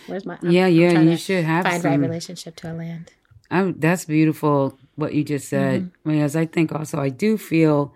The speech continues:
Speaker 2: this enormous rise of, um, wonderfulness, um, this,
Speaker 1: Yes.
Speaker 2: uh, uprising of, of beautiful talent, since we're in Parable of the Talents,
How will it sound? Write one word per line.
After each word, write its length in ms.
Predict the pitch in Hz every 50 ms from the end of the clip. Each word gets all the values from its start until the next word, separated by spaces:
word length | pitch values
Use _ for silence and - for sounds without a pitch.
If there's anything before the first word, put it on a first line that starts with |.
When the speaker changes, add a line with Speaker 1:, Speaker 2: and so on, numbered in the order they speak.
| _ _ _ _ _ _ _ _ -
Speaker 2:
this 200 | 170 160 156 -
enormous 760 | 143 139 143 147 143 143 147 147 143 143 139 135 - - - _ _ _ _ _ _ -
rise 560 | 147 151 147 147 143 139 139 139 139 135 127
of, 340 | 147 139 139 139 139 131 - - _ _ _ _ _
um, 540 | - 156 151 147 139 139 135 131 131 135 - - _ _ _ _ _ _
wonderfulness, 1000 | 147 147 151 156 160 156 151 - - 151 151 151 147 143 139 139 139 - - - _ _ _ _ _ _ _ _ _ _ _ -
um, 240 | 156 147 147 143
this, 140 | 147 147 143
Speaker 1:
Yes. 160 | 160 160 -
Speaker 2:
uh, 320 | - 147 143 139 139 139 - -
uprising 920 | 143 156 - - 151 147 143 147 147 143 135 151 147 147 143 143 139 139 -
of, 480 | - 143 143 143 139 135 131 131 131 _ _ _ _ _ _ _ _ _ _ _ -
of 180 | 147 143 127
beautiful 460 | 131 156 160 170 170 165 156 - 156
talent, 600 | 143 - 160 151 139 139 139 139 135 131 - -
since 240 | - - 135 131 -
we're 100 | 139 139 139
in 80 | 139
Parable 380 | 131 160 151 143 139 135 139 139
of 120 | 139 131 131
the 60 | 127
Talents, 600 | 127 - 156 147 139 139 139 135 135 131 131 -